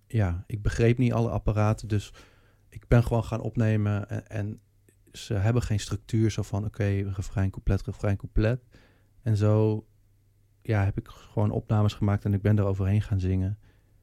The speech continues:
En live doe ik dat ook weer dan net op een andere manier. Dus ja, voor mij was het fijn dat er een soort van nieuwe vormvrijheid in die nummers zat. Zeg maar, daarvoor werkte ik wel meer met, ja, wat meer, eh, ja,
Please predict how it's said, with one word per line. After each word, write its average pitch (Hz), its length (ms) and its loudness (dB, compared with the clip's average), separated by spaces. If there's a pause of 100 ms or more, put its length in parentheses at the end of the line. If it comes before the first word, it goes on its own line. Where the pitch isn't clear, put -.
En 101 240 2
live 104 240 6
doe 107 100 -2
ik - 60 -8
dat - 180 -2
ook 107 140 -2
weer 107 120 0
dan 95 180 -2
net 101 200 0
op - 100 -12
een 107 80 -6
andere 101 280 -2
manier. 98 360 -4
Dus 104 220 -8 (960)
ja, 107 240 0
voor 113 140 -6
mij 104 140 0
was 107 100 -2
het - 100 -14
fijn 104 220 0
dat 101 120 -4
er 101 80 -4
een 92 60 -6
soort 95 180 -6
van 98 160 -4
nieuwe 92 460 -2 (720)
vormvrijheid 98 1000 -2
in 101 100 -6
die 92 200 -4
nummers 95 500 -6
zat. - 340 -10 (240)
Zeg - 100 -14
maar, 92 100 -8
daarvoor 101 320 -2
werkte 95 260 -2
ik 101 60 -12
wel 104 200 2
meer 98 240 -2
met, - 380 -12 (520)
ja, 92 260 -2
wat 98 180 -10
meer, 95 320 -8
eh, 92 240 -6 (1080)
ja, 95 240 -4